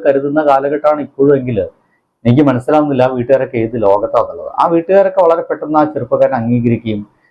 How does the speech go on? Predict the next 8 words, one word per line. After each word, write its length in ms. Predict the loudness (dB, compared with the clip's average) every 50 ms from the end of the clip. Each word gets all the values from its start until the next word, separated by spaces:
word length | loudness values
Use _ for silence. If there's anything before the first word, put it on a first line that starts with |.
| _ _ 0
വീട്ടിലേക്ക് 380 | 0 0 2 0 0 0 0 0
കൂട്ടിക്കൊണ്ടുപോവുകയും 760 | -2 -4 -4 -2 -2 -2 0 2 2 2 2 2 0 -2 -2 -6 -10 -8
അവർക്ക് 320 | -6 -6 -6 -2 -2 0 0 2
നല്ല 200 | 0 2 2 2 2 0
ജീവിതം 380 | 0 -2 0 0 0 0 0 -2
ഒരുക്കി 220 | -4 -4 -6 -6 -4 -4
കൊടുക്കുകയാണ് 440 | -4 -2 0 2 2 2 2 0 -2 -6
വേണ്ടത്. 280 | -6 -8 -12 -12 -14